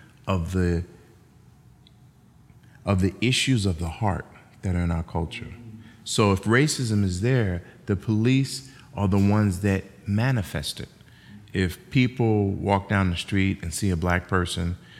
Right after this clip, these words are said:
uh, Pastor E D Mondene, who's a friend of mine over in Northeast Portland, he's the leader of the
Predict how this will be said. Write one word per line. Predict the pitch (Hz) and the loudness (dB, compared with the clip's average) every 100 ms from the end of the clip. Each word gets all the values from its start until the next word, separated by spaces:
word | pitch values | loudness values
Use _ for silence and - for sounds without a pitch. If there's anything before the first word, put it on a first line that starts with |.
| - - | -16 -4
uh, | 90 85 82 | 0 0 0
Pastor | 80 107 95 - 95 85 85 - - | -2 0 0 0 0 0 -4 -12 -4
E | 110 110 | 2 4
D | 104 | 4
Mondene, | 95 101 104 90 85 80 82 | 4 4 4 2 2 0 0
who's | 87 85 | -2 -4
a | |
friend | 80 98 | -2 0
of | 90 | 2
mine | 87 85 | 0 0
over | 85 82 | 0 -2
in | 80 | -2
Northeast | 85 82 82 - | -2 -2 -6 -6
Portland, | - 87 80 80 | -6 -4 -4 -4
he's | 92 80 | -2 -4
the | 87 | -4
leader | 80 87 82 80 | -2 0 -2 -4
of | 78 76 | -6 -6
the | 73 | -10